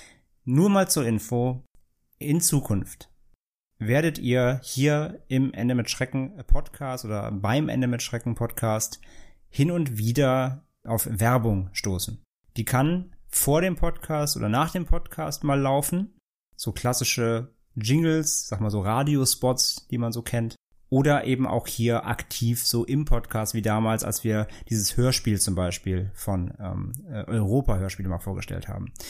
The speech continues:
Das wird in Zukunft häufiger passieren können, da wir einfach ein bisschen schauen müssen, dass dieser Podcast natürlich weiterhin belebt bleibt.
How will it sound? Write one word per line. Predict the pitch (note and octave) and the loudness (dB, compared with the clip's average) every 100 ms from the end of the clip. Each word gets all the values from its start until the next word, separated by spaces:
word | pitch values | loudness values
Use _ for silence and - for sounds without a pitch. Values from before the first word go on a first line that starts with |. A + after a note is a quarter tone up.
| - - - _ _ _ | -16 -18 -20 _ _ _
Das | A#2+ A2 | -2 0
wird | G3 | 2
in | |
Zukunft | F3 - E3 D3+ | 2 2 2 4
häufiger | C3+ C#3 - C3 B2 | 2 2 0 0 2
passieren | - - B2 C3+ A2+ A2 - - | 2 0 0 0 0 -4 -8 0
können, | - B2 A2 F#2 | 4 4 2 -2
da | F#2 G2+ G#2 | -2 -4 -2
wir | A2 A2 - - | 0 0 -4 -6
einfach | A#2+ A#2+ B2+ | -2 0 2
ein | B2+ | 0
bisschen | B2 A#2+ | 0 0
schauen | B2 B2+ | 2 2
müssen, | B2+ B2+ | 2 0
dass | A#2 | 0
dieser | A2+ G#2+ | 0 0
Podcast | - A#2 - A#2 A#2 | 0 0 0 -2 -2
natürlich | G#2 A2 G#2+ | -2 -2 0
weiterhin | G#2+ A2 A#2 A2 G2+ - - - _ _ - | 0 2 2 0 -2 -6 -20 -20 _ _ -4
belebt | A2 B2 F#3 - | 2 4 4 2
bleibt. | G#2 G2 A2+ - | 0 2 2 0